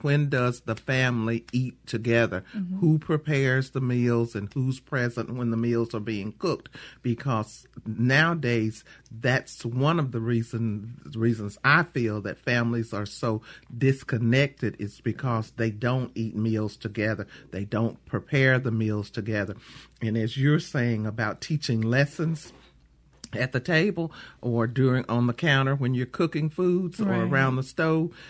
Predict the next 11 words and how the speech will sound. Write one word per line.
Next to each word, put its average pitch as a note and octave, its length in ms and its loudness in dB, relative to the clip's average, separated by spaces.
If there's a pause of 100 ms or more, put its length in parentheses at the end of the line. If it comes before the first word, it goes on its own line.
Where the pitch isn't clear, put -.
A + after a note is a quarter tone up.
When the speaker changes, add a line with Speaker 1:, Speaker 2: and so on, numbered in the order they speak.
(160)
Speaker 1:
those D3 680 2
are A2 280 0
precious, C#3 640 0
precious A#2 480 0
times, A2 680 -2
and A2 320 0
we B2 80 2
don't A2+ 240 0
have B2+ 340 2
that A2 220 0
anymore. G#2+ 520 -2